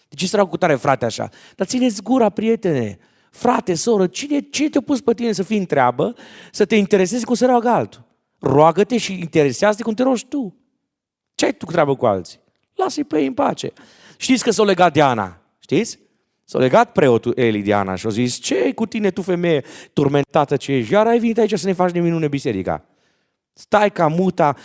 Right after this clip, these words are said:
și da-ți mici buzele. Nu știi că tu trebuie să te rogi cu voce?" Nu. Nu asta trebuia să facă Eli.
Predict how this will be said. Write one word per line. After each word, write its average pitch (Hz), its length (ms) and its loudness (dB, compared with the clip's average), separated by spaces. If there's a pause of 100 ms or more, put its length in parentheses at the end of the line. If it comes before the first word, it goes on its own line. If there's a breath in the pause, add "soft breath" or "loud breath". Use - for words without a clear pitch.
(120 loud breath)
și - 220 -6
da-ți 160 340 2
mici 139 180 0
buzele. 104 480 -2
Nu 110 140 -4
știi 180 140 -6
că 196 60 0
tu 226 120 -4
trebuie 233 120 -2
să - 40 -8
te 247 60 0
rogi 240 160 2
cu 240 100 -6
voce?" 202 440 0 (1160)
Nu. 113 960 -4 (1600)
Nu 104 160 -2
asta 120 220 -4
trebuia 107 180 -8
să - 120 -10
facă - 260 -16
Eli. - 380 -20